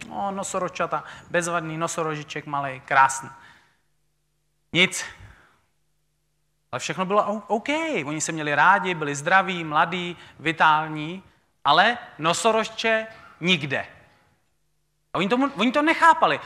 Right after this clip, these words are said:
Oni si neuvědomovali, jak to, jak to, když se k sobě tak mají, proč to prostě nedělají a nemají to nosorožče. Jasně.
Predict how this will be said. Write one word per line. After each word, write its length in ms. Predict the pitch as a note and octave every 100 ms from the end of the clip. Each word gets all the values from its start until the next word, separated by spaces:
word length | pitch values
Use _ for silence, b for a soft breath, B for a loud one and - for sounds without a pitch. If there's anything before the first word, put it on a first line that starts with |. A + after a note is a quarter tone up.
| B
Oni 220 | D#3+ B3+
si 180 | D4 D4+
neuvědomovali, 1300 | G#3+ F3+ - F#3+ D#3 D#3+ D#3 D3+ C3 B2 A#2+ B2+ G3 B B -
jak 300 | C#3+ G#3 -
to, 540 | - E4+ E4+ B3 C#3+ B B B
jak 240 | E3 -
to, 100 | -
když 200 | A#3 A#3
se 120 | -
k 80 | C#4
sobě 260 | - A#3+ B3+
tak 240 | A3+ -
mají, 380 | E3 C#3 C3+ G3+ B B B
proč 280 | E3+ F3+ -
to 120 | C4
prostě 400 | - A3+ - C4+
nedělají 540 | A3+ G#3 E3+ G3+ A3+
a 100 | B3+
nemají 300 | G3+ G#3 A#3
to 140 | B3 D4+
nosorožče. 840 | D#4+ - F4+ F4 D4 - E3 A#2 - - _ _ _ _ _ _
Jasně. 320 | A3+ A3 C#3